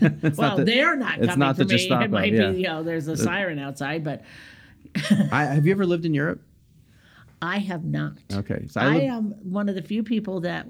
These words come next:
Speaker 2: ha-, was born, raised, educated, and will die within a ninety-mile radius.
Speaker 1: Okay. Well, actually, that's supposed to be very good for your physiology. Like, it's, there's a lot of ways in which,
Speaker 2: Yeah.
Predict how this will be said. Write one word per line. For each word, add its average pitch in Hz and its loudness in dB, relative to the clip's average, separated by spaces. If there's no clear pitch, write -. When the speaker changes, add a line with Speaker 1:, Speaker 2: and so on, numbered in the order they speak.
Speaker 2:
ha-, 151 -8
was 147 -4
born, 165 -6
raised, 160 -6
educated, 190 -4
and 156 -4
will 156 -4
die 156 -4
within 135 -6
a 117 -14
ninety-mile 131 -8
radius. - -14
Speaker 1:
Okay. 107 -2
Well, 131 2
actually, 208 0
that's 156 0
supposed 147 -6
to 143 -6
be 120 -4
very 131 0
good 131 -2
for - -4
your 123 2
physiology. 87 -2
Like, 85 -4
it's, 87 -8
there's 95 -6
a 101 -4
lot 101 -2
of 123 0
ways 110 2
in 98 -2
which, 92 -2
Speaker 2:
Yeah. 202 -2